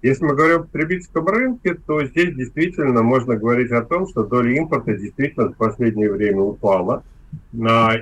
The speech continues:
и, а, ну, там про двадцать процентов я не готов на эту цифру соглашаться, но, м, а, она всё-таки достаточно не, не очень велика, да.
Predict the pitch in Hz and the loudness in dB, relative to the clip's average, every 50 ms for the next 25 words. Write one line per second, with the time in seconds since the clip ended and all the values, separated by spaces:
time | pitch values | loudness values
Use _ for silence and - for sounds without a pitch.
0 | - 131 139 156 175 190 196 185 170 120 120 117 117 117 120 117 117 117 117 113 | -2 -2 0 2 2 4 2 2 0 0 -2 0 0 2 2 2 2 2 2 2
1 | 113 113 110 110 107 104 101 120 151 160 151 - 120 110 - 113 107 107 117 123 | 2 2 0 0 -4 -6 -6 -6 -6 -4 -4 -4 -4 -4 -4 -4 -2 0 0 0
2 | 120 - - 120 120 113 - 131 120 110 - - - 120 113 110 107 - 131 139 | 0 -2 -2 -4 -4 -2 -2 -4 -6 -6 -8 -10 -6 -4 -4 -2 -2 -2 -2 0
3 | - 226 220 - - 123 113 113 - - 123 - - - - - 98 107 113 110 | 0 -2 -2 -2 0 -2 -2 -2 -2 -4 -6 -6 -8 -14 -10 -6 -2 -2 -2 -2
4 | - 104 92 82 - - - 92 90 92 98 110 123 131 147 147 143 139 135 127 | -2 -2 -2 -2 -4 -8 -10 -8 -6 -4 -2 0 2 2 2 2 2 2 2 2
5 | 123 117 - - - - - - - _ - - 113 110 113 110 110 107 110 110 | 2 0 -4 -8 -20 -20 -20 -20 -20 _ -14 -8 -6 -2 -2 0 0 0 -2 -2
6 | 110 110 113 113 113 110 110 107 107 131 135 135 185 202 - - 143 135 - - | -2 0 0 0 2 2 2 0 0 0 0 0 0 -2 -2 -2 -6 -6 -6 -8
7 | - 113 117 120 117 - - 131 127 - - 117 - - 127 113 110 120 127 147 | -10 -6 -4 -6 -4 -4 -2 -4 -2 -2 -4 -10 -8 -6 -4 -2 0 0 0 -2
8 | 139 131 151 160 139 117 - - 92 85 85 92 90 98 - - - 82 78 73 | 0 2 2 4 2 2 0 -4 -8 -8 -6 -6 -6 -6 -6 -6 -6 -6 -6 -6
9 | 73 85 80 - | -6 -8 -8 -8